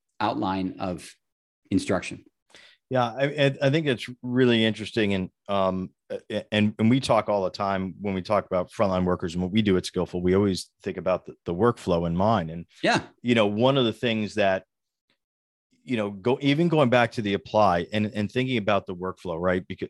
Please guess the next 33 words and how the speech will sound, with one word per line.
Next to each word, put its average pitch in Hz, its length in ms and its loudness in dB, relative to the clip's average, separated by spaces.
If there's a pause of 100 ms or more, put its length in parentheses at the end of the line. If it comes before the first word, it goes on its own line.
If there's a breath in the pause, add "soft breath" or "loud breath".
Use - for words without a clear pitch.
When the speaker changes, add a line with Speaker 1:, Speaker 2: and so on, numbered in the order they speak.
Speaker 2:
because 92 300 -4
it's - 220 -6
from 101 260 -2
a 92 40 2
frontline 95 400 0
worker 90 220 -6
perspective, 85 560 -4
they're 90 140 -2
getting 107 400 0
on 98 160 4
the 95 80 2
job, 80 380 -4
right? 92 280 0
They 104 80 4
Speaker 1:
Yep. 101 80 2
Speaker 2:
think 113 140 0
about 107 200 4
it 101 100 0
as 95 180 0 (320 loud breath)
when 117 200 4
I'm 113 200 2
on 107 180 2
the 107 60 -2
job, 90 300 -4
literally 120 300 0
when 104 120 -4
I'm 101 140 -4
on 95 80 -4
the 95 60 -6
job, 82 340 -10
right? 95 220 0 (120)
Um, 98 260 0
Speaker 1:
Right. 170 220 -2